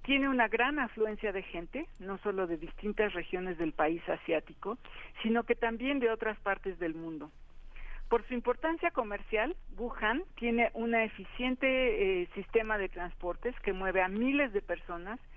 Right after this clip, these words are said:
y fue esa la vía de dispersión de la enfermedad. De ahí salió gente contagiada con el nuevo coronavirus,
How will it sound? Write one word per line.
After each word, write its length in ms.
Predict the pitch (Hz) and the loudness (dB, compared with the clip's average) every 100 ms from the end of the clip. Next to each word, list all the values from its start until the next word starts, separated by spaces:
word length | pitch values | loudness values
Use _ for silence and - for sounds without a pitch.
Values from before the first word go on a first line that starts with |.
| - - - - - | -12 -12 -12 -8 0
y 120 | 277 | 0
fue 260 | 320 339 | 4 4
esa 180 | 339 359 | 4 2
la 160 | 294 247 | 4 4
vía 340 | 247 262 262 | 2 2 2
de 140 | 220 202 | 2 -2
dispersión 680 | 185 - 196 - 214 202 | -4 -4 -4 -2 0 0
de 100 | 202 | 0
la 100 | 180 | 0
enfermedad. 580 | 170 165 165 165 160 160 - - - - - - - - - - - - | 0 -2 -4 -4 -2 -2 -4 -8 -10 -10 -8 -4 -4 -4 -8 -12 -4 4
De 80 | |
ahí 320 | 208 233 269 302 - | 4 4 -2 -4 -2
salió 260 | 202 208 | 2 2
gente 340 | 208 214 208 - | 2 2 0 2
contagiada 640 | 185 180 180 180 180 175 | 4 4 4 2 2 2
con 180 | 175 175 | -2 -4
el 180 | 170 175 | -4 -2
nuevo 220 | 220 226 | 2 2
coronavirus, 920 | 226 180 151 180 175 170 196 214 254 | 0 -2 -2 -4 -2 -2 -2 -2 -2